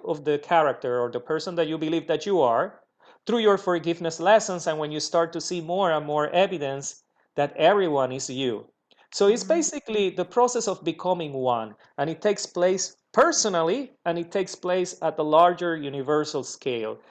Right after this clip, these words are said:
Speaker 1: At the end, when all of the consciousness have become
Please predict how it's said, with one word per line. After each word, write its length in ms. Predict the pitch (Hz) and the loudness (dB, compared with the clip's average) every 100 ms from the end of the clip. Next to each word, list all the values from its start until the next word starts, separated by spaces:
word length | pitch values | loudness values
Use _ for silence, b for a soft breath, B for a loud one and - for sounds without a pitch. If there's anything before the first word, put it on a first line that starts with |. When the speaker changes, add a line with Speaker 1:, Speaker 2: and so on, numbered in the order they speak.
| b b | b b
Speaker 1:
At 260 | 170 190 175 | 4 4 2
the 200 | 190 175 | -6 -2
end, 460 | 180 156 120 110 113 _ _ _ - | 0 0 -4 -12 -20 _ _ _ -4
when 260 | 143 147 | -2 -2
all 340 | - 175 208 214 | 2 2 4 2
of 120 | 214 | 0
the 80 | 190 | -6
consciousness 800 | - 196 196 180 - 156 147 - | -4 -4 -4 -8 -8 -8 -8 -8
have 360 | - 170 170 | 0 0 0
become 760 | 165 - - 175 170 151 135 | -12 -12 -4 -2 -2 -6 -14